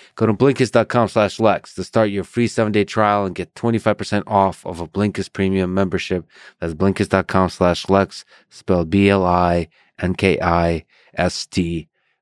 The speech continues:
Blinkist dot com slash Lex. This show is also brought to you by ExpressVPN. I use them to protect my privacy on the internet. Many good things I could say. So, one, you should probably know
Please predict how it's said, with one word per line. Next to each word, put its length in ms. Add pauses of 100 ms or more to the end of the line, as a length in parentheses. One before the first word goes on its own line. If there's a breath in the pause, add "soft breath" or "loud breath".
(120)
Blinkist 460
dot 180
com 340
slash 420
Lex. 440 (800)
This 200
show 300
is 140
also 220
brought 220
to 80
you 40
by 200
ExpressVPN. 920 (500 soft breath)
I 120
use 200
them 260
to 120
protect 380
my 100
privacy 400
on 80
the 80
internet. 500 (880)
Many 340
good 180
things 200
I 80
could 140
say. 440 (140)
So, 500
one, 500 (400)
you 60
should 160
probably 320
know 380